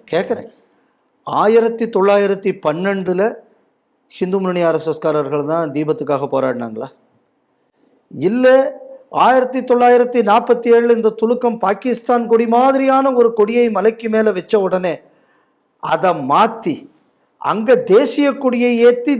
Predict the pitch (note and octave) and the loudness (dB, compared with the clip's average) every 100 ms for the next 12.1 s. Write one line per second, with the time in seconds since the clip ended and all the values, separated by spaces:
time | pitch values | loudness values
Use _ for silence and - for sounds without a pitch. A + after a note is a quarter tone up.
0 | E3+ B3 C4+ C4+ B3+ B3 A3+ A3+ A3+ A3+ | 0 0 0 0 0 4 4 4 2 0
1 | A3+ G#3 G3 - _ _ _ _ - A3 | 2 2 -2 -8 _ _ _ _ -6 0
2 | B3+ B3+ A3+ A#3 A3+ A3+ G#3 G#3+ A3 A3 | 0 2 2 2 2 2 2 2 0 -2
3 | F3 F#3+ A3 G#3+ G#3 G3 F#3+ F#3 F#3 B3+ | 0 0 2 0 0 -4 -2 -2 0 0
4 | C4 A3+ A3 G3 A3+ A3 F#3+ F#3 E3 D#3 | 2 2 2 2 0 -2 -4 -6 -6 -6
5 | C#3+ C3+ B2+ A#2+ A#2 A#2 - _ _ _ | -6 -8 -10 -12 -12 -14 -20 _ _ _
6 | _ _ _ - D#3+ A2+ A2+ - _ _ | _ _ _ -8 -4 -4 -6 -20 _ _
7 | _ _ _ _ - - F#3 B3 C#4 C4+ | _ _ _ _ -10 -6 -2 2 2 2
8 | C4+ B3+ B3 A#3+ A#3+ A#3+ A#3+ A#3 A3+ A#3 | -2 0 2 4 6 4 0 -2 0 -2
9 | A#3 A#3 G3+ G#3 A3+ A3 D3+ - _ _ | -2 -2 0 0 0 -2 -4 -10 _ _
10 | _ _ _ _ _ _ _ _ _ _ | _ _ _ _ _ _ _ _ _ _
11 | _ _ _ _ _ _ - D#3+ G#3+ B3+ | _ _ _ _ _ _ -8 0 2 2
12 | C4 | 2